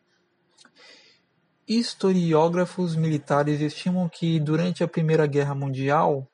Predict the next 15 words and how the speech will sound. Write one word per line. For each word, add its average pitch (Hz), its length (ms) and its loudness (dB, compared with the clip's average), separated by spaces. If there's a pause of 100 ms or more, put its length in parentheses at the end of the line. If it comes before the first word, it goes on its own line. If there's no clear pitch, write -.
(760)
se - 180 -6
lançaram 160 680 0 (140)
oitocentos 196 520 -4
e - 40 -16
cinquenta 160 500 -4
milhões 160 560 -2
de 175 320 -4
granadas 156 600 0
de 151 260 -2
artilharia. 151 760 -4 (160)
Ao 143 180 -4
todo, 180 440 -2 (120)
as 139 160 -4
nações 143 400 -6
envolvidas 147 720 -6